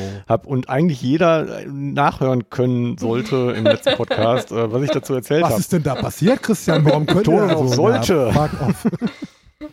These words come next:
Speaker 1: Ich weiß auch nicht.
Speaker 2: Warum stelle ich mein
Speaker 1: Oh mein
Speaker 2: Getränk
Speaker 1: Gott,
Speaker 2: eigentlich
Speaker 1: Urs,
Speaker 2: immer
Speaker 1: was ist
Speaker 2: eine
Speaker 1: passiert?
Speaker 2: Armlänge weg von, von meinem Computer jetzt inzwischen?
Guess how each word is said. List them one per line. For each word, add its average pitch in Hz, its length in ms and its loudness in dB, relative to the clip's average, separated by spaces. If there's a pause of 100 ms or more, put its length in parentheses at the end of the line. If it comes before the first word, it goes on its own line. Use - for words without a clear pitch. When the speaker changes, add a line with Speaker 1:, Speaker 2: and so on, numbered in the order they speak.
(640)
Speaker 1:
Ich 117 100 -2
weiß 123 160 -2
auch 220 180 0
nicht. 127 440 -2
Speaker 2:
Warum 165 240 0
stelle 220 240 0
ich - 60 -4
mein 196 80 2
Speaker 1:
Oh 180 100 0
mein 156 60 -4
Speaker 2:
Getränk 185 220 2
Speaker 1:
Gott, 220 120 2
Speaker 2:
eigentlich 165 220 2
Speaker 1:
Urs, 120 80 4
Speaker 2:
immer - 100 4
Speaker 1:
was 147 80 -2
ist - 80 -20
Speaker 2:
eine 123 120 -2 (120)
Speaker 1:
passiert? 214 140 0
Speaker 2:
Armlänge 185 520 2
weg - 240 0
von, 139 200 -2
von 175 120 0
meinem 160 220 2
Computer 131 360 -6
jetzt 101 200 -12
inzwischen? 107 400 -16